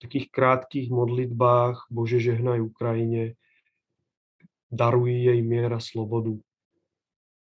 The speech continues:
Bože, žehnaj všetkým ľuďom, ktorí trpia, zachráň ich a daruj im slobodu a mier." A tak to je pre mňa, netreba mnoho slov,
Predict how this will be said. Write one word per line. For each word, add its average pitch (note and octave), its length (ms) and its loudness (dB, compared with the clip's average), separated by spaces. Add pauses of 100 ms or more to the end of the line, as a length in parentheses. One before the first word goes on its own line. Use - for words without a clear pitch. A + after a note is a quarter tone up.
(500)
Bože, A#2 400 -2
žehnaj B2 480 2
všetkým B2+ 400 -2
ľuďom, A#2 400 2
ktorí A#2+ 320 -2
trpia, A2+ 560 -4 (1300)
zachráň A#2 880 -2
ich - 240 -14
a A2 400 -6
daruj A#2 320 -2
im A#2+ 160 0
slobodu A2+ 640 -4
a A2 80 -4
mier." A#2 400 -4 (1200)
A B2+ 400 2
tak D#3+ 240 -2
to F3 80 6
je F3 80 0
pre D#3 160 2
mňa, D#3+ 320 4
netreba D#3 400 0
mnoho C#3+ 320 -2
slov, C3+ 480 -2